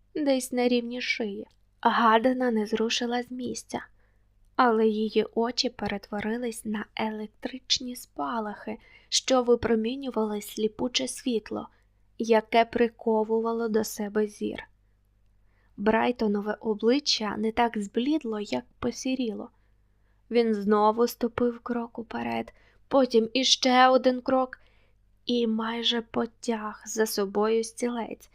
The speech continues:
який, зрештою, вислизнув з його скоцюрблених пальців і з гуркотом упав на підлогу. Брайтон застогнав. Гадина не засичала, не зворухнулась,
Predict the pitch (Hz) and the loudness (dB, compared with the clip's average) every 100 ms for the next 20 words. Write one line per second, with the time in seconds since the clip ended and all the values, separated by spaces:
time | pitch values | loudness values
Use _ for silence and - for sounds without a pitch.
0 | _ _ _ - 277 269 277 277 226 220 | _ _ _ 2 2 4 0 -2 2 4
1 | 226 262 - 240 226 - 214 233 277 254 | 4 2 0 2 0 -4 -2 0 0 -2
2 | 220 208 214 208 208 220 233 247 - 220 | -6 -4 -6 -6 -2 0 2 0 0 0
3 | - 233 226 226 226 - - 202 - - | 0 0 0 0 -2 -8 -4 0 0 -4
4 | 208 - _ _ _ _ _ - 240 214 | -12 -12 _ _ _ _ _ 2 2 2
5 | 226 226 254 - 269 254 247 - 233 - | 0 0 0 -4 -8 -6 -6 -8 -12 -6
6 | 208 202 208 - 226 - - - - _ | -6 -4 -10 -8 -8 -8 -10 -14 -20 _
7 | _ _ _ _ _ _ _ - 247 247 | _ _ _ _ _ _ _ -2 2 2
8 | 247 240 233 226 220 - 240 233 220 - | 2 0 -4 -4 -6 -4 -6 -6 -10 -12
9 | _ _ _ _ _ _ _ _ _ _ | _ _ _ _ _ _ _ _ _ _
10 | 285 262 254 240 285 277 277 277 269 262 | 0 8 8 8 4 4 2 -2 -2 -2
11 | - 269 - - - - - _ _ _ | -2 -4 -4 -4 -4 -6 -14 _ _ _
12 | _ 277 269 269 247 254 254 254 262 277 | _ 0 2 2 4 6 6 4 -4 -6
13 | 247 214 - - | -4 -6 -8 -18